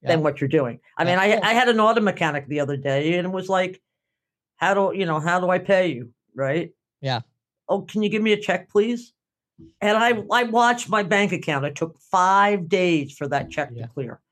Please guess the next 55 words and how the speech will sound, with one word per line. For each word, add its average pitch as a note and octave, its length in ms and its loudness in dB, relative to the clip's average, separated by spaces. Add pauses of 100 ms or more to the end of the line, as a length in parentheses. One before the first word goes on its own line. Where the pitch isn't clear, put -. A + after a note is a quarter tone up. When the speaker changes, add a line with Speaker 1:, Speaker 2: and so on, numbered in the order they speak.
(160)
Speaker 2:
And E3 80 0
then F3+ 120 4
he G3 120 4
had E3+ 140 2
to F#3 80 2
drive C#3+ 380 2
to F3 60 0
the E3 80 4
bank D3+ 340 2
and C3 100 -2
all C3+ 140 2
the D#3+ 100 2
opportunity D3+ 500 0
costs C#3 360 -2
he D3 80 -4
lost C3+ 340 -4
of D3 60 -2
Speaker 1:
All F3+ 320 4
Speaker 2:
not G#3+ 160 4
Speaker 1:
that D3 60 -2
Speaker 2:
tying D3+ 100 0
Speaker 1:
stuff, F3 320 2
Speaker 2:
the - 60 -12
bill F#3+ 100 2
Speaker 1:
right. D#3 160 2
Speaker 2:
and D3+ 200 -6
everything C3 220 -4
like B2+ 160 -4
that. B2+ 240 -6
So G3+ 220 0
Speaker 1:
And, E3 400 0
and, F#3+ 280 -4
you G#3 100 4
know, G3 80 2
so - 160 -4
Speaker 2:
Yeah. C#3+ 100 2
Speaker 1:
there's C#3 120 -2
a A3 60 -4
lot B3+ 240 2
of D4 100 -2
things C4+ 300 -2
out F#3+ 160 -2
there. E3 160 0
And D#3+ 340 -2
I F3+ 60 0
think G#3 260 -4
if G3+ 80 -4
you E3+ 120 -8
just F#3 240 -6
talk F3 340 0
to B3 100 -8
these A#3 220 -8
guys, A#3+ 360 -2
even B3 520 -6
Speaker 2:
Yeah. B2 180 -8